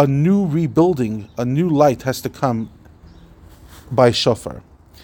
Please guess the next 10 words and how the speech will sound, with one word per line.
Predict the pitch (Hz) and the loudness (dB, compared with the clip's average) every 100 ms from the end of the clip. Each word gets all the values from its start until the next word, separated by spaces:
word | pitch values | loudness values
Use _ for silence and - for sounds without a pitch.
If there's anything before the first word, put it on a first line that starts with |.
| - - | -20 -2
In | 147 | 0
a | 131 | 4
very | 202 220 | 4 2
specific | - 156 - 190 180 | -2 -4 -2 -2 -2
way, | 175 175 | 2 2
this | 147 - | 2 -2
takes | - 160 | -4 -4
place | - 151 - | -2 -2 0
every | 143 139 | -2 0
day. | 127 131 80 | 2 2 0